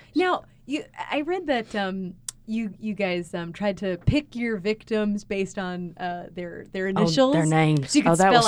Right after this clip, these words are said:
Speaker 1: out the
Speaker 3: fun.
Speaker 1: word murder. So how
Speaker 3: Mm-hmm.
Speaker 1: far did you get, and what were the names of, uh, some of these folks?
Speaker 2: Well, we didn't go in order of the word murder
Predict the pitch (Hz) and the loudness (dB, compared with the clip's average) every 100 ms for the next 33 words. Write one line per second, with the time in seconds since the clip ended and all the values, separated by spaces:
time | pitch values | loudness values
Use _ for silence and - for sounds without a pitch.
0 | 196 165 160 147 208 202 175 180 180 190 | 6 6 6 2 0 -4 -6 -6 -4 -4
1 | 208 240 - 277 160 156 320 - 254 285 | -4 -6 -2 0 2 2 2 2 2 2
2 | 254 208 190 175 214 - 185 180 202 202 | -2 -6 -8 -4 -4 -4 -8 -6 -4 -4
3 | 180 165 175 175 170 - 175 156 170 160 | -4 -8 -8 -6 -8 -8 -10 -10 -12 -12
4 | 175 175 175 - - 170 - - - _ | -14 -14 -14 -16 -16 -14 -14 -20 -20 _
5 | _ _ _ _ _ - 247 254 269 302 | _ _ _ _ _ 2 4 6 6 6
6 | 320 240 233 196 - 190 214 190 165 151 | 6 6 6 4 4 6 6 6 6 4
7 | 147 160 151 160 165 170 156 151 147 175 | 2 2 4 6 6 4 4 2 2 4
8 | 190 202 | 4 2